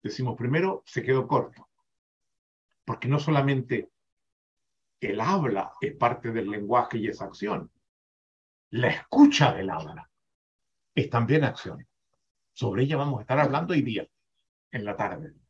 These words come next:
El carácter activo de la escucha. Por tanto, en vez de sostener el habla es acción, como decía Austin, decimos lenguaje es acción. Y eso cambia por completo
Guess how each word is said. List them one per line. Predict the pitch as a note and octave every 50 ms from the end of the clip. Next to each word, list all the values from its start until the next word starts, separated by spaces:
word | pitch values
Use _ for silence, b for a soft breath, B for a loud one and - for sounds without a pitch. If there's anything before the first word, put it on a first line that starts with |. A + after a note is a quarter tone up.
| _ _ _ _ _ _ _ _ _ _ _ _ _
El | - A2+ -
carácter | - B2+ A#2+ C3 C3 - - C3+ B2
activo | B2 - - _ _ - A#3 A3 E3 C#3+ C#3 B2
de | A2+ A#2
la | A2+ -
escucha. | - - - G2+ F#2+ - - - _ _ _ _ _ _ _ _ _ _ _ _ _ _ _
Por | _ C3+ C3 -
tanto, | - D3 C#3+ C#3+ C#3+
en | C#3+ C#3 C#3+ C#3+ - _ _ _ _ _ _ _ _ _ _ _ _ _ _ _ _ _ B2 A#2+ A#2+
vez | B2 E3 E3+
de | F#3 D#3+
sostener | - - - E3+ - - - C#3+ C#3 C#3+ C3 A#2 - - - _ _ _ _ _ _ _ _ _ _ _ _ _ _ _ _ _ _ _ _ _
el | - A2+ A#2 B2
habla | D3 G#3 A3 F#3+ E3 D3 C3 A#2
es | G#2 - - G#2+
acción, | F#2+ - - - - A#2 B2 - -
como | - G2+ F#2+ F#2+ F#2+ F#2+ -
decía | - - - A#2+ A#2 -
Austin, | - A3 A#3 - - _ - - - _ _ _ _ _ _ _
decimos | _ - - - C#3+ C#3+ C#3 C3 - - - _
lenguaje | A#2+ A2 G#2 G2 F#2+ F#2+ F2+ G2 D3 F#3 F3 - - _ - -
es | - -
acción. | - - - - - - - - _ _ B B B B B B
Y | C#3 C3+ G3
eso | - - G3+ G3+ -
cambia | G3 G3+ G#3+ G3+ F3 F#3 E3 - -
por | - C#4+ D#4 D4+ -
completo | - B3 A#3+ A#3+ B3 G#3+ D3+ - - - - -